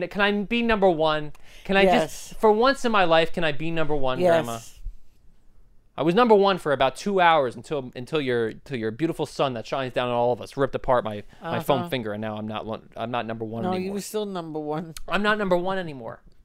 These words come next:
Speaker 2: You will always be number
Speaker 1: What
Speaker 2: one.
Speaker 1: would you do with Drake and Josh? What, what, what exactly would, would you, would you, would
Speaker 2: I
Speaker 1: you,
Speaker 2: don't know.
Speaker 1: what
Speaker 2: To-,
Speaker 1: activities?
Speaker 2: whatever. Watch T V.
Speaker 1: Drake likes to play
Speaker 2: Play
Speaker 1: guitar.
Speaker 2: Oh, that's nice.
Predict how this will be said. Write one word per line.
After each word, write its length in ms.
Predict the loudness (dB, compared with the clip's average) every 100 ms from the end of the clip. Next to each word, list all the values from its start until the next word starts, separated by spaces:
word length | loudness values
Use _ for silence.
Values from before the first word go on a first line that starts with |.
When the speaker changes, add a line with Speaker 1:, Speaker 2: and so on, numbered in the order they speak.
| _ -20 -20 -20 -20 -20 -4
Speaker 2:
You 160 | 0
will 80 | 2
always 300 | 2 2 -2
be 160 | -8 -6
number 320 | -4 -2 -2
Speaker 1:
What 80 | 8
Speaker 2:
one. 140 | 12
Speaker 1:
would 140 | 12 10
you 80 | 6
do 160 | 4
with 100 | 4 2
Drake 200 | 0 0
and 100 | 0
Josh? 300 | 0 0 0
What, 420 | 2 6 6 6
what, 240 | 4 4
what 160 | 4 2
exactly 460 | 2 4 4 4 0
would, 240 | 0 0
would 180 | -2 -4
you, 200 | -6 -6
would 220 | -8 -12
you, 320 | -8 -8 -8 -10
would 140 | -8 -6
Speaker 2:
I 80 |
Speaker 1:
you, 40 | -4
Speaker 2:
don't 240 | -4 -6
know. 220 | -4 -4
Speaker 1:
what 200 | 2 4 4
Speaker 2:
To-, 60 |
Speaker 1:
activities? 440 | 4 6 6 4 0
Speaker 2:
whatever. 540 | 2 4 2 0 -6 -10 -20 _ _
Watch 340 | -4 -4 -4 -10
T 160 | -10
V. 480 | -4 -2 -2 -4 -10 _ -20 -20 -2
Speaker 1:
Drake 300 | 8 8 8
likes 300 | 6 6 4
to 160 | 0 2
play 200 | 2 2
Speaker 2:
Play 100 | 0 2
Speaker 1:
guitar. 340 | 4 2 -2 _ -14 -6
Speaker 2:
Oh, 160 | -4
that's 360 | 2 2 2 -8
nice. 600 | -8 -8 -8 -12 -16